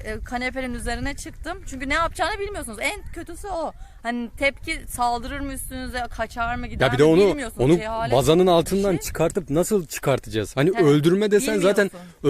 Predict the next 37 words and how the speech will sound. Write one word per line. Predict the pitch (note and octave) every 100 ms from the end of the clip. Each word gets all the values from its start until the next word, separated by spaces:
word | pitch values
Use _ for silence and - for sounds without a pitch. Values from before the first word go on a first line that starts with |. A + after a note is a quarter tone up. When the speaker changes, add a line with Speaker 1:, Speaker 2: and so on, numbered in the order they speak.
| D#3
Speaker 2:
öldüremeyiz. | D#3+ F#3+ G#3 F#3 D#3+ E3 -
Yani | C3+ B2+
hem | D3+ G3 F#3 - -
kıyamayız | - D#3 F#3+ G#3 F#3+ D#3+
hayvana | E3+ E3+ G3 G#3+
hem | E3 G3
de | G#3
onu | E3 F3 E3+ D#3
öldürme | D#3 F3 F3+
gibi | F3 F3+ E3+
bir |
şey, | E3 - D3 D#3
<laughs> | -
kabiliyetimiz | - F#3 - A3 F3 - G#3+ G3+
yok | A3 G#3
Speaker 1:
<laughs> |
Speaker 2:
yani. | F#3+ F#3 D#3+ E3 D3 - - - - -
Hani | C#3+ C#3 C3+
ne |
yapacağız, | E3 F3 D#3+ E3+
Speaker 1:
Nasıl | D#3+ F#3
Speaker 2:
ne |
edeceğiz? | E3+ G#3
Speaker 1:
tepki | C#4 D4
vereceğini | C#4+ C4+ C4 A3+ A#3 C4 C4+ C4+
bilmediğin | C4 C4 B3+ C4+
için | C#4+ C#3
Speaker 2:
Evet. | C3 A#2+
Speaker 1:
en |
kötüsü | - A#2 - -
de | -
o. |
Speaker 2:
Ya | C#3 C#3+
şimdi | F#3+ F3
şöyle, | G3+ F3+ C#3+
kanepenin | - - D3 E3 F#3 F#3
altında | F3 F3+ - E3 F#3 A3+